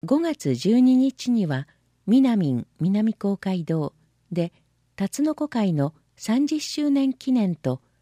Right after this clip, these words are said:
兄弟会である倉木太鼓の二十周年記念の公演を予定しています。入場無料ですので、ぜひご来場ください。問い合わせ、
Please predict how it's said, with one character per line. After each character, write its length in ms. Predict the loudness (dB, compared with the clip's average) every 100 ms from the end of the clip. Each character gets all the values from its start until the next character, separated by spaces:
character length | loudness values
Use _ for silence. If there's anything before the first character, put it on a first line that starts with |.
| _ _ -2
兄 100 | 0
弟 320 | 2 0 -2
会 240 | -2 -2
で 180 | 0 0
あ 80 | 0
る 220 | -2 -4 _ _ _
倉 240 | -2 0 -2
木 140 | -4
太 160 | -2 -2
鼓 240 | -2 -2
の 240 | 0 -2 -6 -2
二 160 | -2
十 180 | 0 -2
周 280 | -4 -2 2
年 240 | 2 0
記 160 | -2 -2
念 260 | 0 2
の 140 | 0 -2
公 260 | -2 0
演 260 | 0 0 0
を 180 | 0 -2
予 160 | -4 -4
定 220 | -2 -4
し 80 | -4
て 140 | -2
い 100 | 0
ま 160 | 0 -2
す。 180 | -6 -18 _ _ _ _ _ _ _ _ _ 2
入 180 | 4
場 240 | 4 4 4
無 140 | 2
料 200 | 2 0
で 140 | 0 -2
す 160 | 0
の 120 | 0
で、 200 | 0 -4 -6 _ _ -6
ぜ 160 | -4
ひ 200 | -2 -4
ご 120 | 0
来 220 | 0 0 0
場 180 | -2
く 100 | -2
だ 140 | -4 -4
さ 160 | -2
い。 160 | -4 -4 _ _ _ _ _ _ _ _ _ _
問 220 | 0 2
い 80 | 2
合 60 |
わ 100 | 0
せ、 320 | -2 -2 -4